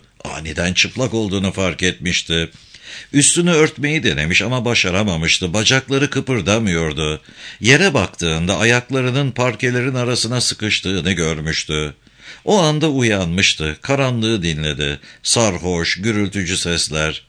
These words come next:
Yaklaştılar ve kayboldular. Saatini kontrol etti. Beşe çeyrek var.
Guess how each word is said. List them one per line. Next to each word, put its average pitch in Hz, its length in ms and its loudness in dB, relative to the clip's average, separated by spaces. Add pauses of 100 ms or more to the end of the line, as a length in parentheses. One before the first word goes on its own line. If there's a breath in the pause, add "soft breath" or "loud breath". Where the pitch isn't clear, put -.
(140)
Yaklaştılar 92 880 -2
ve 92 120 0
kayboldular. 80 840 -2 (200 loud breath)
Saatini 123 520 -2
kontrol 95 440 0
etti. 76 480 -2 (800 loud breath)
Beşe 143 240 6
çeyrek 98 500 2
var. 71 300 -4